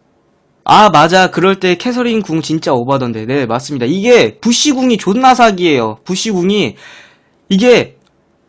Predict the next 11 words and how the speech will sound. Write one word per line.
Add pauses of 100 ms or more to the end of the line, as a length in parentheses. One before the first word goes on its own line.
(520)
"이
새끼들
어딨지?"
하면서
여기
삼거리에
세
명이
있는데 (920)
플레어를
키니까